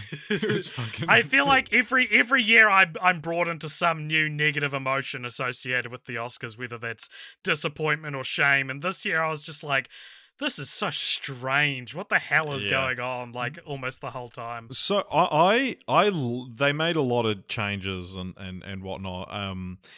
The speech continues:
Speaker 3: some of them I fucking loved. I, I like the, I, I really like, it took place at, um, Union Station,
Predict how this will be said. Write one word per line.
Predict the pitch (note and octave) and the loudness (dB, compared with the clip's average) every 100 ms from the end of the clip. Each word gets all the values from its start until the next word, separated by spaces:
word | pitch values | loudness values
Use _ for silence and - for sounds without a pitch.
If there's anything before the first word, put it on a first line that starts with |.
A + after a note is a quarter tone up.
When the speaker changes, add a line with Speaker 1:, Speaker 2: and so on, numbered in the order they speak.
| - _ - | -20 _ -6
Speaker 3:
some | - F3+ A3+ | 0 2 2
of | C#4+ | 2
them | F3 G#2+ | 0 0
I | G#2 G#2 | -2 -6
fucking | - B2+ G#2 F2+ | -6 -6 -6 -8
loved. | E2+ E2+ F#2+ D#2+ A1+ - - | -12 -10 -8 -8 -12 -18 -6
I, | B2 D3 | 0 2
I | D#3 | 4
like | D#3+ D3 C3 - - | 4 4 2 -8 -8
the, | C#3+ C3+ B2+ B2+ - | -2 2 2 0 2
I, | C#3+ | 4
I | F#3+ C#3+ D3 D3 | 6 4 2 0
really | D#3 C#3 C3+ C3 | 0 0 0 0
like, | B2 A#2+ | -2 -2
it | B2 C3 - | -2 -4 -8
took | E3 - | -10 -4
place | C#3+ B2+ - | -2 -2 -4
at, | B2+ A#2 A#2+ | -6 -8 -6
um, | A2+ A2 G2 G2 | -6 -6 -10 -12
Union | G2 G#2 B2+ B2 A2 | -12 -8 -6 -6 -6
Station, | - B2 A2+ G#2+ G2 F2+ F2 | -8 -6 -6 -6 -8 -10 -12